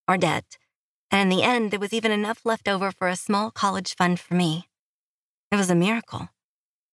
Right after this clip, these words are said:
It made the last year of her life one of the most memorable years of my life. We took my mom to Paris. She and my dad renewed their vows in Hawaii.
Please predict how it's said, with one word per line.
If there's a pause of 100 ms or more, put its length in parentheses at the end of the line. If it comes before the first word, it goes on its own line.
(120)
It
made
the
last
year
of
her
life (160)
one
of
the
most
memorable
years
of
my
life. (1120)
We
took
my
mom
to
Paris. (760)
She
and
my
dad
renewed
their
vows
in
Hawaii.